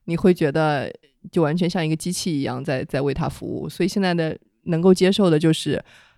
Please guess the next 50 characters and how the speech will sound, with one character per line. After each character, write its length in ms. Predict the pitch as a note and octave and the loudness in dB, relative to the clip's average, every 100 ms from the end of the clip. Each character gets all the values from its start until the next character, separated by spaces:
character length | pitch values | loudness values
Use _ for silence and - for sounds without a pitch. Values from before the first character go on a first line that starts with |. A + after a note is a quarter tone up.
| - | -2
当 160 | G3 | 2
你 80 | G3 | 2
想 260 | G#3+ - - | 2 -2 0
有 180 | E3+ C3+ | 0 0
这 120 | F3 | 0
样 200 | D#3 C#3+ | -2 -4
方 200 | D3 D3+ | -4 -4
式 100 | - | -2
的 80 | C#3+ | -4
输 180 | D#3 | -4
出 140 | D3+ D#3 | -4 -4
的 100 | D3+ | -6
时 80 | C#3+ | -6
候， 60 | |
你 80 | C3+ | -6
就 80 | C#3 | -6
去 140 | D#3 | -6
做， 340 | C#3+ D#3+ - _ _ | -2 -2 -4 _ _
但 240 | - D#3+ - _ _ - - | -6 -6 -8 _ _ -14 -2
不 120 | A3+ | 0
想 160 | - - | 0 -4
的 80 | D#3+ | -4
时 140 | D#3 | -2
候， 80 | E3 | -2
你 140 | C3+ | -2
就 100 | C3+ | -4
做 120 | D3 D#3 | 0 0
别 200 | B2+ - | 0 -4
的 80 | |
事 160 | D#3 C#3+ | -4 -6
情。 160 | - - _ _ | -10 -18 _ _
就 140 | B2 F#3 | -2 0
我 80 | E3+ | 2
觉 80 | |
得 80 | G3 | 2
它 80 | B3 | 0
真 160 | A3+ G#3+ | -2 -2
的 100 | A3+ | -2
是 80 | |
只 140 | G3 D#3+ | -4 -6
能， 200 | C#3 D3 | -8 -10
只 160 | - E3+ | -4 -4
能 160 | C#3+ | -2
占 180 | F#3 G3+ | 2 2
据 80 | E3 | 2
你 120 | D#3 | -2
生 140 | C#3+ E3 | -2 -2
活 120 | D#3 | -4
的 80 | D#3+ | -4
很， 180 | F2+ | -8